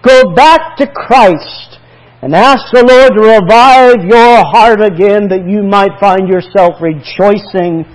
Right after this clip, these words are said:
in Him. And may the joy that no one can take away be very evident in our lives. So I ask you, is the joy of the Lord your portion today?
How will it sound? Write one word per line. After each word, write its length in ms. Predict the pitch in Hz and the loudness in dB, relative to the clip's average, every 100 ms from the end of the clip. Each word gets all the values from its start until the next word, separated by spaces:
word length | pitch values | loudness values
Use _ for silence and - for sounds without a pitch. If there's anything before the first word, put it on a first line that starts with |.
| - _ _ _ | -20 _ _ _
in 180 | 185 | -4
Him. 580 | 170 160 240 233 185 135 - _ _ _ _ _ _ _ _ _ _ - | -4 -2 2 0 -2 -12 -16 _ _ _ _ _ _ _ _ _ _ -8
And 80 | |
may 180 | 143 214 | 0 2
the 120 | 226 | 2
joy 320 | 208 180 262 254 | 0 2 2 4
that 120 | 247 | 2
no 260 | 247 294 | 4 4
one 180 | 320 285 | 4 0
can 180 | - 240 | 0 -4
take 300 | - 233 226 | 0 -2 0
away 560 | 180 165 143 117 113 110 _ _ _ _ _ _ _ _ _ _ | 0 2 2 0 -8 -18 _ _ _ _ _ _ _ _ _ _
be 100 | 165 | -2
very 320 | 208 226 214 | 2 4 4
evident 460 | 247 214 214 202 180 | 4 2 0 0 0
in 120 | 196 | 2
our 200 | 190 180 | 2 2
lives. 680 | 180 170 127 117 - - - _ _ _ _ _ _ _ _ _ _ | 2 2 -2 -6 -18 -20 -20 _ _ _ _ _ _ _ _ _ _
So 100 | 208 | 0
I 40 | |
ask 360 | 240 311 269 - | 4 2 0 -2
you, 140 | 240 | 0
is 120 | 226 214 | 0 0
the 100 | 202 | -2
joy 260 | 185 285 | 2 0
of 80 | 294 | 2
the 100 | 262 | 2
Lord 220 | 254 247 | 2 0
your 140 | 208 247 | -2 -6
portion 480 | - 262 - 165 | -4 -6 -6 -12
today? 480 | 135 127 123 113 110 | -10 -6 -4 -6 -8